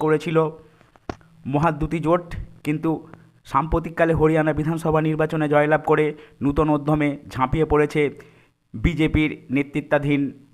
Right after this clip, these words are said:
মহাদ্যুতি জোট। বিকাল পাঁচটা পর্যন্ত মহারাষ্ট্রে ভোটদানের হার আটান্ন শতাংশ, প্রায় আটান্ন শতাংশ ভোট পড়েছে মহারাষ্ট্র বিধানসভায়। ভোটদানের পরিমাণ আরও কিছুটা বাড়তে পারে। মহারাষ্ট্র বিধানসভা নির্বাচনে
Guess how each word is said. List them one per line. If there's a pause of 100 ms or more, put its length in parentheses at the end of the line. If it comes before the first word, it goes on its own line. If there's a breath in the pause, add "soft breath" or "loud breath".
(200)
মহাদ্যুতি
জোট। (640 soft breath)
বিকাল
পাঁচটা
পর্যন্ত (120)
মহারাষ্ট্রে (380)
ভোটদানের
হার (1080)
আটান্ন
শতাংশ, (420)
প্রায় (120)
আটান্ন
শতাংশ (140)
ভোট (400)
পড়েছে
মহারাষ্ট্র
বিধানসভায়। (380 loud breath)
ভোটদানের
পরিমাণ (120)
আরও
কিছুটা
বাড়তে
পারে। (480 loud breath)
মহারাষ্ট্র
বিধানসভা (100)
নির্বাচনে